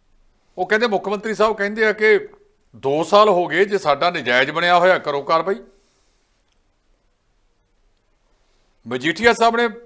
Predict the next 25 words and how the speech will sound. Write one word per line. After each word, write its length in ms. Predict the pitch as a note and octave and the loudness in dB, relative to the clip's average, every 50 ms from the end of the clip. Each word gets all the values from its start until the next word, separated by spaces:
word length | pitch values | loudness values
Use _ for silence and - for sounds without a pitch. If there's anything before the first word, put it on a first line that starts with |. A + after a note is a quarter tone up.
| _ _ _ _ - _ | _ _ _ _ -10 _
ਬਾਹਰਲੇ 300 | - D3 F3+ G#3 G#3+ A3 | 6 6 6 6 4 0
ਪਾਸੇ 320 | G#3+ G#3 F3+ E3 - G3 F#3 | 0 0 0 0 0 -2 -2
ਕਹਿਤਾ, 300 | - F#3 F#3+ F#3+ A3+ G#3+ | 0 0 0 0 0 -2
"ਕਰੋ 260 | G#3+ G3 F#3 F3+ F3+ | -2 0 0 0 0
ਕਾਰਵਾਈ।" 420 | F3+ F3 E3 D3+ C#3+ C3+ B2+ A2 - - _ _ _ _ _ _ _ _ _ _ _ _ _ _ _ _ _ _ _ _ _ _ _ _ _ _ _ _ _ _ _ _ _ _ _ _ _ _ _ _ _ C3 | 2 2 2 2 2 0 -2 -4 -8 -16 _ _ _ _ _ _ _ _ _ _ _ _ _ _ _ _ _ _ _ _ _ _ _ _ _ _ _ _ _ _ _ _ _ _ _ _ _ _ _ _ _ -2
ਅਮਰਿੰਦਰ 360 | C#3 D3 D3+ F3 G3 A#3 A3+ G3 | 0 0 0 0 0 -2 -2 -2
ਸਿੰਘ 180 | G#3+ A3 A3 | -2 -2 2
ਰਾਜਾ 260 | F#3 D#3+ D#3 E3+ F#3+ | 2 2 4 4 4
ਵੜਿੰਗ 240 | F#3+ F#3+ G3 G3 F#3 | 4 2 -2 -2 -4
ਨੂੰ 160 | G3 G3 G3 | -4 -4 -4
ਮੁੱਖ 200 | F3 E3 D#3+ - | -6 -10 -12 -10
ਮੰਤਰੀ 280 | F3 F3+ F3 - F#3 F#3 | -10 -10 -8 -8 -8 -8
ਸਾਹਿਬ 220 | - F#3 F#3 F3+ | -2 -2 -2 -2
ਨੇ 100 | F#3+ G3 | -2 -6
ਕਿਹਾ 200 | F#3+ - F3+ F#3 F3+ | -6 -2 -2 -2 -2
ਸੀ 100 | F#3 F#3+ | -2 -6
ਵਿਧਾਨ 280 | F3+ E3 F3 D3+ B2+ | -4 -2 -2 -2 -2
ਸਭਾ 280 | A#2+ C3 E3 E3 F3 E3+ | -4 -6 -4 -4 -2 -4
'ਚ 100 | - - G#2+ - - _ _ _ _ _ _ _ _ _ _ _ _ _ _ _ _ _ _ _ _ _ _ _ _ _ _ _ _ _ _ _ _ _ _ _ _ _ _ _ _ _ _ _ | -4 -8 -14 -16 -18 _ _ _ _ _ _ _ _ _ _ _ _ _ _ _ _ _ _ _ _ _ _ _ _ _ _ _ _ _ _ _ _ _ _ _ _ _ _ _ _ _ _ _
ਕਿ 120 | - E3 | -4 -2
ਜਿਹੜੀਆਂ 320 | D#3 D3+ E3 G3 G#3+ A3 F#3 | -2 -2 -2 0 0 0 2
ਬੱਸਾਂ 320 | D3+ D3 - - F3 F3 | 0 -2 0 0 0 0
ਦੀਆਂ 180 | F3+ F#3 F#3+ F3+ | 2 0 0 4
ਵਾਡੀਆਂ 380 | D#3+ D#3 D#3 D#3+ D#3+ F3 F#3 | 4 4 4 4 2 -2 -4
'ਚ 180 | F3 D#3+ E3 | -4 -4 -12